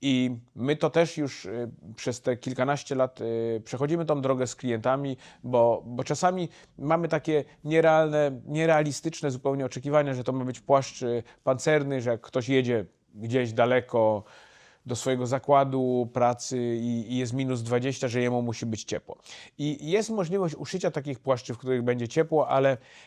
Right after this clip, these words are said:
jakby to nie jest, y, głównym założeniem, y, tych płaszczy. Jeżeli ma być ekstremalnie ciepło w płaszczu, no to wiadomo, że musimy wybrać bardzo grubą tkaninę, czy to wełnę, czy wełnę z kaszmirem,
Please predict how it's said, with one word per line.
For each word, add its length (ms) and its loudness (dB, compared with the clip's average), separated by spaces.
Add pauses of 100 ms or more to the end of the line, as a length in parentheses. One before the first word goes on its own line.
jakby 340 0 (180)
to 120 0
nie 160 2
jest, 360 0
y, 220 0 (520)
głównym 480 0
założeniem, 640 2
y, 460 -2
tych 180 -2
płaszczy. 440 -4
Jeżeli 280 0
ma 140 8
być 200 -4
ekstremalnie 600 -4
ciepło 280 0
w 80 -12
płaszczu, 260 0
no 80 -2
to 100 -4
wiadomo, 280 2
że 100 -2
musimy 320 -4
wybrać 300 -2
bardzo 280 2
grubą 360 2
tkaninę, 400 -2
czy 120 -14
to 100 0
wełnę, 320 2
czy 140 -10
wełnę 220 -4
z 60 -14
kaszmirem, 500 -2